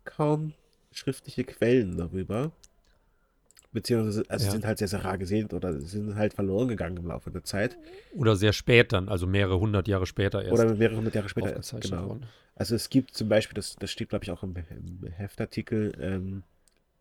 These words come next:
Speaker 1: zwei mythische Anführer der Sachsen namens Hengest und Horsa. Und, äh, wer sich wundert,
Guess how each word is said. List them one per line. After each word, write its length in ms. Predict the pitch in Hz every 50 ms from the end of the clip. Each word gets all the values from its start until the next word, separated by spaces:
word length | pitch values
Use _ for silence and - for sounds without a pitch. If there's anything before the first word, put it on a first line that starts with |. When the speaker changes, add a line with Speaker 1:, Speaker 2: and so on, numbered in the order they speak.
| _ _
Speaker 1:
zwei 320 | - - - 117 107 104 101
mythische 680 | 101 104 107 113 127 131 - - - - - 110 98 67
Anführer 640 | 101 123 131 123 - - - 117 110 98 101 101
der 120 | 90 104 95
Sachsen 500 | - 101 85 - - - - 113 110 101
namens 400 | 98 85 87 98 101 - - -
Hengest 640 | - - 131 123 123 120 104 110 104 - - - - -
und 220 | 87 85 85 - - -
Horsa. 600 | - 127 127 123 127 - - - - 98 104 113 - - - - - - - - - - - - _ _ _
Und, 380 | - 95 95 95 98 98 92 -
äh, 460 | - 85 95 95 95 95 95 95 - - - - 65 67 -
wer 140 | - 107 98
sich 400 | 95 104 90 92 101 95 - -
wundert, 500 | 107 104 104 107 98 - - - -